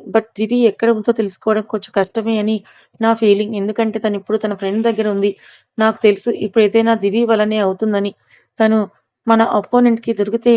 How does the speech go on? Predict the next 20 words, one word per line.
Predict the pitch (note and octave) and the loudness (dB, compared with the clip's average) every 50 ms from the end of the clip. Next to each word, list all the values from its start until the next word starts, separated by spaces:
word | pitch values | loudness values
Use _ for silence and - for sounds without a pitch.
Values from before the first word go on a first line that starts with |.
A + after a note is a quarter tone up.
| A3+ A3 | 2 0
తను | - A3 A3+ A3 | -2 -2 -2 -2
ఇంకా | G#3+ G#3+ G#3 - B3 | -2 -2 -2 0 0
మన | A#3+ A#3 A3+ G#3+ | 2 2 0 2
దేశం | G3 G#3 G#3+ G#3 - A#3+ A3+ A3 | 2 2 0 0 0 -2 -2 -2
మొత్తం | G#3 F#3+ - - A#3 A3 - _ _ _ _ _ _ _ - | -2 -4 -2 -2 -2 -2 -2 _ _ _ _ _ _ _ -4
ప్రమాదంలో | A3+ A#3 A3+ A#3 B3+ C4 B3+ B3 A#3 A3+ A#3 A#3 | -2 -2 0 0 0 0 0 0 0 0 -2 -2
పడినట్టే. | A#3 A#3 G#3 G3+ G3+ G#3 G#3 G3+ - A3 G#3+ G#3 _ _ _ _ _ _ - | -2 -4 -4 -4 -4 -6 -6 -4 -4 -4 -4 -4 _ _ _ _ _ _ -4
నేను | A#3 A3+ A3+ A3 A3 A3 A3+ | -4 -2 -2 -2 -4 -4 -4
అలా | A3 G#3 G#3+ G#3+ | -4 -4 -4 -4
జరగనివ్వను. | F#3 G#3 G3+ G3 G3+ A3 A3 G#3+ G3 G#3 G#3 G#3+ G#3+ - | -2 -2 -2 -2 -2 -4 -4 -4 -4 -4 -6 -6 -8 -8
నాకు | - G#3+ G#3 G#3+ A3 - | -6 -4 -4 -4 -4 -4
నా | A3 G#3+ | -4 -4
డ్యూటీ | G#3+ F#3+ F#3 G#3 A3 A3 B3 A#3+ | -4 -2 -2 -2 -2 0 0 -2
ఇంకా | A3+ G#3+ G#3 - A3 G#3+ G#3 - _ _ _ _ _ _ _ - | -2 -2 -2 0 -2 -2 -2 -4 _ _ _ _ _ _ _ -2
తను | A3+ A3 A3 A#3 A#3 A#3 - - | 0 2 2 2 0 -2 -4 -6
అంతే | G3+ G#3 G#3+ - C4 C4 | -4 -4 0 2 2 2
ముఖ్యమని" | B3 G#3+ A3+ - A#3 G#3+ G#3 G#3 G#3+ G#3+ | 2 2 0 -2 -2 -2 0 -2 -2 -2
అంటాడు | G3+ G3+ F#3+ G#3 G#3 G#3 G#3 | -4 -4 -2 -2 -2 0 0
ధీరజ్. | G#3 F3+ G#3 G3+ G#3 G#3 G3 F3+ - _ _ _ _ _ _ _ - | 0 0 0 0 0 -2 -4 -6 -8 _ _ _ _ _ _ _ -2
"కథ | - A#3+ A3+ | 0 2 2